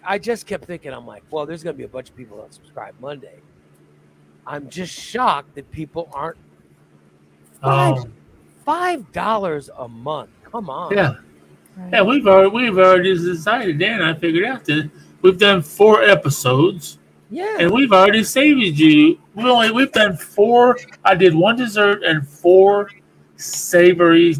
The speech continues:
Speaker 2: dishes. And then all those are only twenty-five. I only spent twenty-five bucks.
Speaker 1: Yeah.
Speaker 2: For all those, for four episodes. So come on, I can, I, I can
Speaker 1: I'm
Speaker 2: teach you
Speaker 1: ju-,
Speaker 2: how to
Speaker 1: I'm just shocked that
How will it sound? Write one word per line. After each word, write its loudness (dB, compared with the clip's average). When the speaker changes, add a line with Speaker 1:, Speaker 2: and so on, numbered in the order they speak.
Speaker 2:
dishes. -2
And 0
then 0
all 6
those 2
are -2
only -2
twenty-five. -2
I -8
only -6
spent -14
twenty-five -8
bucks. -16
Speaker 1:
Yeah. -20
Speaker 2:
For 0
all 6
those, 0
for -16
four 0
episodes. -6
So -12
come -6
on, 0
I -4
can, -12
I, -2
I 2
can -10
Speaker 1:
I'm -6
Speaker 2:
teach -10
you -2
Speaker 1:
ju-, 0
Speaker 2:
how 4
to -6
Speaker 1:
I'm -12
just -6
shocked -10
that -10